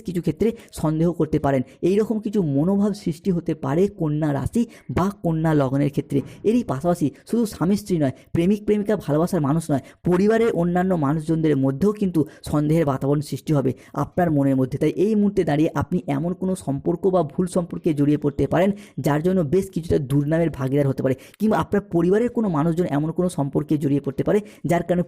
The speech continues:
পরিবারগত দিক থেকে কিছুটা দুর্নাম হতে পারে। তাই এই মুহূর্তে দাঁড়িয়ে কন্যা রাশিকে অবশ্যই কেতুর এই অবস্থানকে গুরুত্ব দিতে হবে, কিছুটা সতর্কতা অবলম্বন করতে হবে। তবে এরপর আসে কন্যা রাশি থেকে সূর্যের ট্রানজিট। সূর্য কিন্তু কন্যা রাশি সাপেক্ষে নবমভাবে অবস্থান করছে। সূর্যকে কন্যা রাশির ক্ষেত্রে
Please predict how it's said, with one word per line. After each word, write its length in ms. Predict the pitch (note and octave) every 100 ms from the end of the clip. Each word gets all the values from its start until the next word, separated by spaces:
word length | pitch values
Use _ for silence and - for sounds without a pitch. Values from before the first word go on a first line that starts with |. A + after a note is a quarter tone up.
| D#3
পরিবারগত 440 | D#3 G3 G#3+ G3 D#3+
দিক 100 | D3+
থেকে 140 | E3 G#3+ A3 -
কিছুটা 220 | - E3+ F3 C3
দুর্নাম 280 | C#3 D3 D#3
হতে 120 | C#3 C3
পারে। 120 | B2+ - -
তাই 120 | F#3+ F#3+ G3
এই 80 | G3+
মুহূর্তে 200 | F#3+ F3
দাঁড়িয়ে 260 | D#3 D#3 F3+ F3
কন্যা 280 | D#3 D3+ E3
রাশিকে 320 | D#3+ D#3 E3 F#3+ D3
অবশ্যই 340 | C#3+ E3 - F#3 -
কেতুর 320 | E3 D#3+ G3 G3+
এই 60 | - F#3+
অবস্থানকে 420 | D#3+ - E3+ F3+ D3+ C3+
গুরুত্ব 280 | G3+ G#3 F#3+
দিতে 160 | D#3 D3+ C#3
হবে, 140 | G3 A3+ - -
কিছুটা 240 | F#3 G3 G3
সতর্কতা 400 | - D3 F#3+ F#3 D3
অবলম্বন 280 | D3 C#3 C3+
করতে 140 | C3 C#3
হবে। 100 | C3 - -
তবে 140 | G#3 A3 F#3+
এরপর 200 | F#3+ F3
আসে 120 | D3+ F#3 -
কন্যা 200 | D#3+ D#3
রাশি 140 | D#3 D#3+ D#3+
থেকে 120 | F3+ F#3
সূর্যের 360 | D#3+ C#3+ D#3 -
ট্রানজিট। 300 | C#3+ C3+ B2+ - - -
সূর্য 220 | G3+ G3 A#3
কিন্তু 180 | G#3+ G#3+ -
কন্যা 220 | E3 D#3+
রাশি 140 | D#3 D3
সাপেক্ষে 240 | E3 E3 A3+ - - D#3
নবমভাবে 440 | D3 D#3+ F3 E3+ D#3
অবস্থান 240 | C3 C#3 C3
করছে। 200 | C3 - - - -
সূর্যকে 380 | F#3 F#3 G3+ G#3 G3+
কন্যা 240 | D#3 E3+
রাশির 220 | F3 E3+ E3
ক্ষেত্রে 220 | - F3